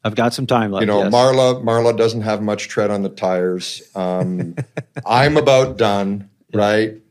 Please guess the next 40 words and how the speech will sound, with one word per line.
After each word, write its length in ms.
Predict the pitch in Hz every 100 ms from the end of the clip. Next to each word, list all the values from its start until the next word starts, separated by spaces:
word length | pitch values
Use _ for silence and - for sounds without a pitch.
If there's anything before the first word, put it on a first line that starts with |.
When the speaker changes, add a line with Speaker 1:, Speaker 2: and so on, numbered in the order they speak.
| _
Speaker 2:
So 280 | - 110 98
I'm 200 | 113 117
rounding 320 | 113 110 104
third, 300 | 101 107 95
heading 200 | 95 92
for 180 | 92 98
home. 300 | 95 95 92
Speaker 1:
About 280 | 104 113 113
time 220 | 120 120
for 80 | 107
Speaker 2:
Um, 100 | 92
Speaker 1:
pasture. 480 | 117 113 - 107 -
Speaker 2:
yeah, 320 | 127 120 123 123
well, 160 | 123
the 120 | 117
only 160 | 127 135
good 220 | 120 123
thing 200 | 123 104
is 100 | 95
I 120 | 104
tripped 320 | 98 - 110 117
over 180 | 92
third 320 | 92 104 98 85
base, 260 | 95 90
so 100 | -
I'm 120 | 92
just 180 | 95 95
gonna 140 | 101 92
take 240 | 104 90
a 20 |
seat 320 | 95 - 107
for 160 | 107 107
a 60 | 101
while 240 | 101 104
before 340 | 98 - 98
I 60 | 92
make 240 | 92 95
my 100 | 95
way 160 | 90 90
home. 380 | 87 98 87